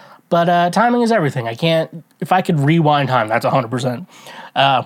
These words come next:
they're like, "You can rewind time, but you can only go back, like, a week tops." And they're like, "I know exactly what I'm going to do. Uh, I'm going to end this man's existence." Because, uh, I don't know, like, on this show, you know, I can be a dick,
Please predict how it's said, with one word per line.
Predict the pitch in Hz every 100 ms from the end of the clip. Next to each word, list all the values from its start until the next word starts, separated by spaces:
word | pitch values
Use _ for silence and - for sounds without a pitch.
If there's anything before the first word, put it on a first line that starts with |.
| - _ _ _
they're | 135
like, | 135 160
"You | 240
can | 240
rewind | 254 233 208 170
time, | 196 175
but | 143
you |
can | 143
only | 185 175
go | 165
back, | 151 139 -
like, | 117 110 - _ _ -
a |
week | 139 131 117 -
tops." | - - - 135
And |
they're | 127 120
like, | 117
"I | 147 143
know | 139
exactly | 120 120 123 135 117 120 113
what | 117 123 123
I'm | 123 123
going | 120 113 110
to | 123
do. | 120 127 185 - - - - - -
Uh, | 139 135 131 135
I'm | 147 156 143
going | 143 143 139 139 139
to | - 147
end | 139 139
this | 131 -
man's | 127 123 117
existence." | 117 113 - 131
Because, | - 156 339 220 170 175 - - -
uh, | 160 196 190 180 - _ -
I |
don't | 311 208
know, | 165 208
like, | 196 247
on | 320
this | 330
show, | - 185 165 180 170 160
you | 160
know, | 160 160 160 156 - _ _ -
I | 165
can | 160 175 165
be | 170
a |
dick, | 151 147 151 160 -